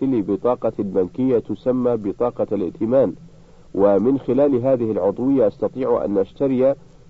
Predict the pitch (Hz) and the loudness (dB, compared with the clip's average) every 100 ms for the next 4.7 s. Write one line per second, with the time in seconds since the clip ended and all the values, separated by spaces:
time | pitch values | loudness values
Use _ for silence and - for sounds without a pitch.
0 | - - 160 131 127 127 - 110 135 123 | -4 0 2 4 2 0 -4 2 4 4
1 | 110 98 127 120 110 131 127 135 127 123 | 2 0 0 2 0 0 -2 -4 -2 -4
2 | - 107 - - 127 104 - 143 110 95 | -2 -2 -2 -2 -2 -2 -2 -4 -2 -4
3 | - - - - - - 104 123 151 135 | -6 -16 -20 -20 -14 0 2 4 2 2
4 | 135 151 143 139 110 123 | 0 0 -2 0 0 2